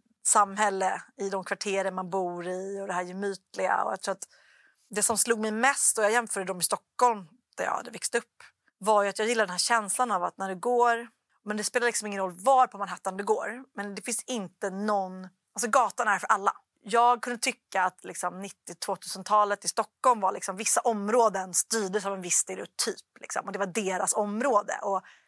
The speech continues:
såg man inte ut som det eller var den så var man liksom inte, det var, hördes inte hemma där. Men så New York är liksom allt ifrån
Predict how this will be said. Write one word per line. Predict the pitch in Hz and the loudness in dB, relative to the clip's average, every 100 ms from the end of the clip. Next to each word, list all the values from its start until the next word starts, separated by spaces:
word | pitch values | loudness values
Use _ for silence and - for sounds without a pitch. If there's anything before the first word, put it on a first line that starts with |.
| _ - | _ -2
såg | - 208 | 0 2
man | 208 233 | 0 0
inte | 233 - | -2 2
ut | 302 294 | 2 2
som | - 262 240 | 2 2 0
det | 220 208 | -4 -2
eller | 208 208 | 0 0
var | 190 196 202 | 0 2 2
den | 175 190 185 180 | 2 0 0 0
så | - | 0
var | 185 180 | 2 2
man | 185 | 0
liksom | 180 - 185 | -2 -8 -8
inte, | 185 - 185 | -14 -14 -10
det | 175 | -6
var, | 208 - _ _ | -6 -8 _ _
hördes | 156 202 190 | -4 -4 -4
inte | 196 202 | -6 0
hemma | 247 233 226 | 2 4 2
där. | 202 | 0
Men | 202 | -4
så | 196 220 | -4 -2
New | 233 | 0
York | 247 233 - | 2 2 2
är | 202 190 | 2 2
liksom | 190 - 190 180 - - _ _ - | -2 -2 -4 -4 -14 -20 _ _ 0
allt | 226 214 | 2 2
ifrån | 214 196 196 | -4 -2 -2